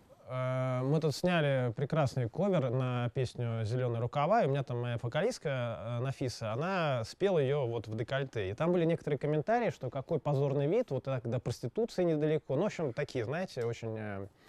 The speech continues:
э, я всегда умиляюсь, конечно, с этих людей. Мне хочется им сразу,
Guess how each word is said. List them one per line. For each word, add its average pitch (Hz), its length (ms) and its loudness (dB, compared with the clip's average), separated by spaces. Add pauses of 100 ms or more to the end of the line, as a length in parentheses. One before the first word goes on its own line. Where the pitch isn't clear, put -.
(400)
э, 110 360 -4 (220)
я 147 140 4
всегда 156 240 2
умиляюсь, 131 420 0
конечно, 98 280 -8
с - 40 -8
этих 120 200 -6
людей. 147 340 4
Мне 147 120 4
хочется 156 320 -2
им 135 60 0
сразу, 147 400 0